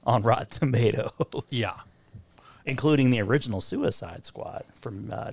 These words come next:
Speaker 1: nineteen ninety or two thousand sixteen, sorry.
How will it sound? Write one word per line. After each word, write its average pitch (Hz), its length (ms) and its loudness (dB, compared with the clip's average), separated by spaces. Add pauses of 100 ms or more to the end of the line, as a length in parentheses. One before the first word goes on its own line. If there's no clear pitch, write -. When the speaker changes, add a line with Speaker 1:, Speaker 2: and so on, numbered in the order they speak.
Speaker 1:
nineteen 110 400 -6
ninety 107 260 -6
or 101 80 -2
two 156 180 -6
thousand 120 300 4
sixteen, 95 500 -8
sorry. - 360 -14